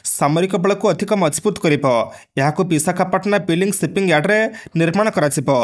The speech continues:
ରୁଷ ଓ ଭାରତ ମିଶିକି ନିର୍ମାଣ କରିବେ। ଲାର୍ସନ୍ ଆଣ୍ଡ ଟ୍ରୁବୋ କମ୍ପାନୀ କୋଡ଼ିଏ ପ୍ରତିଶତ କାମ କରିବ। ଭାରତୀୟ ଅଶୀ ପ୍ରତିଶତ ନିର୍ମାଣ କରିବ। ବର୍ତ୍ତମାନ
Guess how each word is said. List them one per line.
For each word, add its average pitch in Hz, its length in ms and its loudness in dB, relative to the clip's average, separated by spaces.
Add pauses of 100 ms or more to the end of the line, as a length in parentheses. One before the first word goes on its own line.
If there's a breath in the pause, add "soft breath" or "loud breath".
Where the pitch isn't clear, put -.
(440 soft breath)
ରୁଷ 160 220 2
ଓ 220 60 2
ଭାରତ 175 320 -2
ମିଶିକି 190 360 0 (100)
ନିର୍ମାଣ 170 340 0
କରିବେ। 170 300 2 (460 loud breath)
ଲାର୍ସନ୍ 143 360 0
ଆଣ୍ଡ 208 140 0 (360 loud breath)
ଟ୍ରୁବୋ 165 260 0 (100)
କମ୍ପାନୀ 202 300 2 (100)
କୋଡ଼ିଏ 185 280 2
ପ୍ରତିଶତ 202 300 -2 (120)
କାମ 190 100 2 (100)
କରିବ। 143 220 0 (600 loud breath)
ଭାରତୀୟ 151 380 0
ଅଶୀ 147 220 -2
ପ୍ରତିଶତ 180 360 0 (140)
ନିର୍ମାଣ 156 240 0 (100)
କରିବ। 139 220 0 (580 loud breath)
ବର୍ତ୍ତମାନ 170 360 0